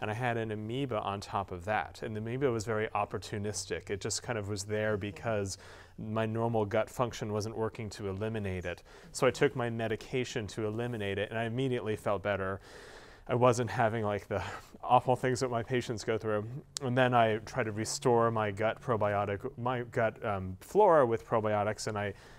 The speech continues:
I have felt so much better since then, but I felt like I really had sympathy for what my patients go through, and I've seen them go through way worse, whether it's, like, explosive diarrhea. And this might be a good place where we talk about, like, the digestive tract and what happens when there's, um, problems inside. Your,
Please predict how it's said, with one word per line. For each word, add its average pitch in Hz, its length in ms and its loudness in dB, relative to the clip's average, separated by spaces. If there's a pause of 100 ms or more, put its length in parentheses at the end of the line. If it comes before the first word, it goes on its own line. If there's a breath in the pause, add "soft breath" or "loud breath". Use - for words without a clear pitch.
(160 loud breath)
I 113 220 2
have 113 200 -4
felt 110 340 0
so - 160 0
much 107 220 -4
better 104 160 0
since 135 220 -4
then, 110 100 -4
but 110 80 0
I 110 60 2
felt 135 200 2
like 110 200 2
I 104 40 2
really 117 360 2
had 101 200 -4
sympathy 120 480 -2
for 107 100 -6
what 107 60 -6
my 101 120 -4
patients 127 420 -4
go 104 160 -4
through, 104 240 -2 (380 loud breath)
and 110 120 0
I've 135 140 2
seen 110 380 0
them 107 160 -4
go 117 160 2
through 104 180 -2
way 107 340 0
worse, 113 380 2
whether 104 160 -2
it's, - 160 -6
like, 104 200 -4 (200 loud breath)
explosive 120 640 0
diarrhea. 104 580 2
And 107 60 -2
this 156 140 -2
might 208 140 4
be 165 100 2
a 135 40 2
good 127 160 0
place 123 300 0
where 123 60 -4
we 107 60 -2
talk 117 260 -2
about, 110 160 0
like, 107 180 -2
the 113 100 -4
digestive 117 500 -2
tract - 280 -4
and 104 80 -4
what 107 120 -2
happens 117 340 -2
when 107 220 -6 (400 loud breath)
there's, 110 320 2
um, 98 300 -2
problems 131 500 2
inside. 113 580 2
Your, 117 160 0